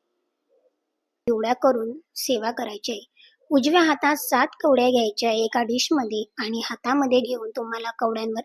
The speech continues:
एक वेळा श्री सूक्तमचं पठण करायचं आहे, फलश्रुती वाचायची आहे,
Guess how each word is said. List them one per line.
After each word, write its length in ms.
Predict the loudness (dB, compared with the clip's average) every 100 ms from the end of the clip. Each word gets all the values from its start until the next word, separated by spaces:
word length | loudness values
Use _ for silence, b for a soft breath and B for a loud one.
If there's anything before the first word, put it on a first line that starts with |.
| 0
एक 260 | 0 2
वेळा 260 | 2 2 -2 -8 _ b b b _ -2
श्री 180 | 2 2
सूक्तमचं 480 | 2 0 0 2
पठण 340 | 2 0 0 -2
करायचं 460 | -4 -4 -6 -8
आहे, 160 | -8 -8
फलश्रुती 560 | -8 -8 -6 -6 -4 -2
वाचायची 560 | -2 0 -2 0 -2
आहे, 280 | -2 -4